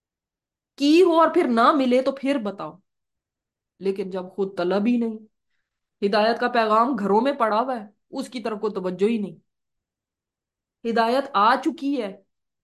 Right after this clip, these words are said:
पैगंबर की बातें हम तक महफूज पहुंच चुकी हैं, घरों में रखी हुई किताबें,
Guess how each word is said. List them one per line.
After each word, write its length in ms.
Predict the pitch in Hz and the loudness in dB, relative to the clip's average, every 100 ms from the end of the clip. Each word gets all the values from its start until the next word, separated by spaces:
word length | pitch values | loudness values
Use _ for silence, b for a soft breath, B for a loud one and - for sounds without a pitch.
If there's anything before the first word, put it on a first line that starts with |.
| _ _ - | _ _ -8
पैगंबर 420 | 226 226 240 277 | -6 -4 -2 -2
की 120 | 285 226 | -2 -2
बातें 360 | 196 208 269 269 | -2 -2 -4 -6
हम 180 | 240 | -6
तक 140 | 233 247 | -8 -6
महफूज 440 | 240 233 240 262 269 | -6 -6 -4 -6 -4
पहुंच 300 | 233 254 320 | -4 -4 -4
चुकी 280 | 277 254 208 | -6 -6 -8
हैं, 180 | 196 _ _ _ _ _ | -10 _ _ _ _ _
घरों 220 | 196 214 220 | -6 -2 0
में 100 | 233 | -2
रखी 240 | 208 - | -2 -6
हुई 140 | 302 294 | -6 -6
किताबें, 420 | 233 180 165 196 | -6 -8 -10 -14